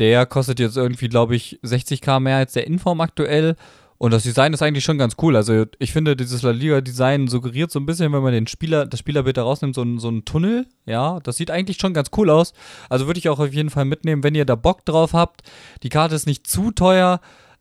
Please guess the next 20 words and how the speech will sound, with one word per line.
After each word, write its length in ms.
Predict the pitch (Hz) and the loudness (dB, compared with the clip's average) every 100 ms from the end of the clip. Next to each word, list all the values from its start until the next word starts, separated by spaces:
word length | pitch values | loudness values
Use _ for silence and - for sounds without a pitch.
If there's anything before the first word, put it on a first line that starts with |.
| - | -2
aber 340 | 143 151 143 | 2 4 4
wenn 120 | 151 165 | 2 0
ihr 180 | 165 156 | -2 -2
sie 100 | 160 | 0
jetzt 240 | 156 - | -2 0
nicht 280 | 156 - - _ | -4 -4 -20 _
unbedingt 760 | 175 175 175 170 175 180 - - - | -4 0 0 0 0 -2 -6 -20 -12
braucht, 800 | 123 123 127 123 107 - - - | 0 4 8 8 6 -2 -14 -6
also 220 | 123 127 | -2 0
wenn 100 | 143 | 0
ihr 120 | 143 | 2
wirklich 240 | 156 165 151 | 0 -2 -2
jetzt 180 | 147 | -2
nicht 180 | 160 160 | -2 -4
irgendwie 640 | 156 160 156 165 160 165 156 - - _ _ | -2 -2 -2 -2 0 0 -2 -8 -20 _ _
wie 400 | 143 156 156 151 | -4 0 2 0
Mo 300 | 139 139 156 | 2 4 4
ein 100 | 147 | 2
Barcelona-Team 800 | 139 143 143 147 156 131 - 135 | 2 0 0 -2 0 -2 0 -2
baut, 340 | 131 131 139 | 2 2 2